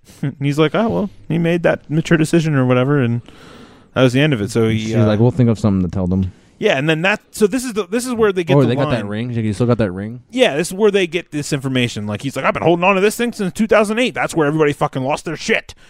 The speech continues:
Speaker 1: And it's like, "Holy fuck, this timeline's all fucked up." 'Cause there were, people were dumb.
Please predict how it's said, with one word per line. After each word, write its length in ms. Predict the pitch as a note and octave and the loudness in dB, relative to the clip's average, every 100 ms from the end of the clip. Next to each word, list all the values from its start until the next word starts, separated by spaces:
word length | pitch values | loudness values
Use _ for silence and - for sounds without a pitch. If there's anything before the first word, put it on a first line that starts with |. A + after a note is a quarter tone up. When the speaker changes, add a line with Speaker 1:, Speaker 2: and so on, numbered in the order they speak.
| _ | _
Speaker 1:
And 40 | - | -10
it's 80 | C#3+ | -2
like, 120 | D3+ | 0
"Holy 220 | F3 D#3+ | 0 -2
fuck, 280 | C#3 F3+ D#3+ | 0 0 0
this 180 | F3 - | -4 -2
timeline's 460 | E3 E3 D#3 D3+ | -2 -2 -2 -2
all 120 | D3+ C3+ | -2 -2
fucked 400 | - E3 - D#3+ | -2 -2 0 -2
up." 240 | B2 - _ _ - - - - - - - - - _ C#3+ | -2 -4 _ _ -20 -20 -20 -20 -20 -20 -20 -20 -20 _ -6
'Cause 160 | D3 B2+ | -2 4
there 160 | C3+ | 4
were, 100 | B2+ | 4
people 520 | A2+ - A#2+ C3+ C3+ | 0 -12 -6 -4 0
were 100 | C3 | -2
dumb. 400 | A2 C3+ A2 F#2 | 0 0 0 -8